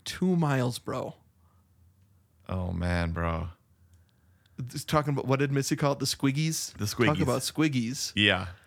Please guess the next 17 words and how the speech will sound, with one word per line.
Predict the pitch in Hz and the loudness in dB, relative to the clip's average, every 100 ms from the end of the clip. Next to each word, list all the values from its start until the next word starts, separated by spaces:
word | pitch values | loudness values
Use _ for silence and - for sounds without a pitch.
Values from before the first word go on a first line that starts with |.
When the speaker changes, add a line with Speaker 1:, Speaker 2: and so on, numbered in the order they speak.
| _ _ | _ _
Speaker 1:
And | 156 170 | 2 4
then | 240 240 190 214 240 - _ _ _ _ _ _ - | 2 2 2 -2 -8 -14 _ _ _ _ _ _ 0
we | 185 | 2
have | 196 - | 2 0
to | 165 | -2
drive. | 135 190 240 143 120 135 - - - | 2 4 4 2 -2 -6 -10 -12 0
And | 147 | 4
Jessica | 151 98 104 | 4 4 4
Speaker 2:
Uh-huh. | |
Speaker 1:
was | 139 | 4
like, | 131 - | 2 0
"You | 143 180 - | 0 2 4
are | 123 120 | 2 4
not | 123 156 160 - | 2 4 2 2
going | 135 123 | 0 0
to | 120 | 0
sit." | - - 160 - - - | 0 2 0 0 -10 -16